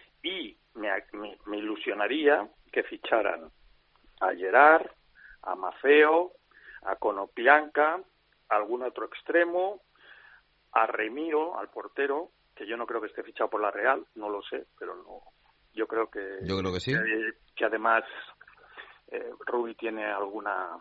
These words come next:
Speaker 1: alguna, alguna cosa a decir en este tema, y luego también fichar a un,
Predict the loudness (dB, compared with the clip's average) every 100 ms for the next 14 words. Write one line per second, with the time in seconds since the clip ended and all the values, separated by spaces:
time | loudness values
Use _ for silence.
0 | -18 -12 -8 -8 -8 -12 -14 -16 -14 -12
1 | -10 -8 -8 -8 -6 -8 -10 -14 -14 -16
2 | -8 -4 -2 -4 -6 -20 -20 -12 0 6
3 | 6 6 0 -8 -10 -2 2 2 2 -4
4 | -10 -10 -10